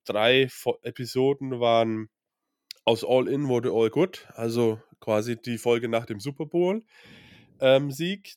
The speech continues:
dann die Offseason zweitausendzweiundzwanzig und, ähm, die Draft-Analyse mit Gianni, ähm, die ja auch wieder eine St-, Begeisterung hervorgerufen hat. Das waren so die, die Stats aus diesem Spotify-Rap.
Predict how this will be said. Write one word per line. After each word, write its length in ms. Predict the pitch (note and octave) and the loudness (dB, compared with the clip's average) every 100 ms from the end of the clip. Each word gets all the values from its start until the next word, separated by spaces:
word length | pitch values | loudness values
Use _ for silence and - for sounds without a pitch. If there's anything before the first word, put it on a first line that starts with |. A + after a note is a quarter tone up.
| - | -2
dann 220 | A#2+ A#2+ | 0 0
die 120 | C3 | -4
Offseason 400 | C3 - D3 C3+ | -6 -6 -10 -10
zweitausendzweiundzwanzig 1300 | - B2 A#2+ A2+ A2 - A#2+ D3 D3 C#3 C#3 C3 C3 - | -8 -4 -4 -4 -8 -2 0 0 -2 -6 -6 -8 -10 -8
und, 340 | C3+ A#2+ - | -8 -8 -10
ähm, 400 | A#2 A2 A2 G#2+ A2 | -6 -4 -4 -8 -10
die 100 | A2 | -6
Draft-Analyse 720 | A#2+ A2+ B2 B2 A#2+ A#2 A#2 | -4 -4 -6 -6 -8 -6 -8
mit 140 | A2+ | -8
Gianni, 500 | - G2+ G#2+ A#2 G#2+ G#2 - | -6 -2 0 0 -4 -12 -12
ähm, 440 | G#2+ G#2+ G#2+ A#2 - | -8 -8 -10 -14 -10
die 560 | A2+ A2 A#2 A2+ A2+ _ - | -6 -6 -8 -16 -20 _ -10
ja 280 | A2 G#2+ G#2 | -4 -4 -6
auch 220 | A2 - | -10 -8
wieder 180 | A#2 A2+ | -2 -2
eine 200 | G#2+ G#2+ - _ - | -2 -8 -14 _ -20
St-, 300 | - A2+ - | -14 -14 -12
Begeisterung 920 | A#2 A2+ A2+ C3 B2 A#2+ A#2+ A#2 A#2+ | -2 -2 -2 -2 -2 -2 -4 -4 -6
hervorgerufen 640 | B2 - A#2+ B2 A#2+ A#2+ | -8 -4 -2 -2 -2 0
hat. 180 | A#2 A#2 - - - - | -2 -2 -8 -20 -20 -12
Das 180 | A2+ - | -8 -4
waren 160 | A2+ | -2
so 260 | A2 A#2+ A2+ | -2 -2 -2
die, 400 | A2 A2+ A2 A2 - - - - | -4 -4 -4 -4 -8 -20 -18 -8
die 60 | B2 | -6
Stats 380 | - B2 - | 4 4 2
aus 280 | - A#2+ A#2 | -2 -2 0
diesem 540 | - A#2 A2 A2+ G#2+ G#2+ - - - | -2 -2 -2 -4 -6 -8 -20 -20 -20
Spotify-Rap. 760 | - B2+ A#2+ - A2 A2+ E3 | -6 -4 -2 -2 0 4 2